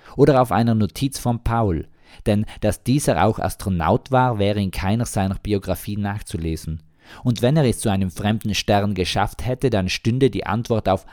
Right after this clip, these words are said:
einem Stern und nicht in den Sternen. Zugleich hätte er das geschafft, wäre er wohl vermutlich von einem anderen Stern. Nicht zwingend von einem besseren, aber von einem anderen. Wobei die Erde selbst doch kein Stern ist, oder?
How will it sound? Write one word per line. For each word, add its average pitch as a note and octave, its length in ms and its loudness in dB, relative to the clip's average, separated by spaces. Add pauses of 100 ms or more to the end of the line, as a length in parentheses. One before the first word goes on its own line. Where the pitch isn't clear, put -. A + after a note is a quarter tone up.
(100)
einem A#2+ 380 2
Stern F2+ 420 0
und F2 140 -4
nicht - 340 -4
in D3 140 4
den E2+ 160 2
Sternen. D2 500 -6 (580)
Zugleich D3 480 2
hätte A#2 180 0
er A2+ 80 2
das G2+ 220 -2
geschafft, - 680 -2
wäre G#2 220 2
er G#2 140 2
wohl A2 160 2
vermutlich G#2 640 -2
von A2 200 -2 (100)
einem G2 380 -2
anderen G#2 420 -4
Stern. D#2 460 -6 (520)
Nicht G#2 260 -4
zwingend G2 400 -2
von F2+ 140 -2
einem F2 200 -2
besseren, A#2 480 -2
aber G2 320 0
von F2+ 320 -4
einem A2+ 360 -4
anderen. D#2 480 -6 (680)
Wobei G#2 340 0
die G2+ 180 -4
Erde A2 340 0
selbst - 600 -2
doch F#2 360 -2
kein D3+ 300 0
Stern E2 400 -4
ist, - 460 -10 (220)
oder? D3 340 -2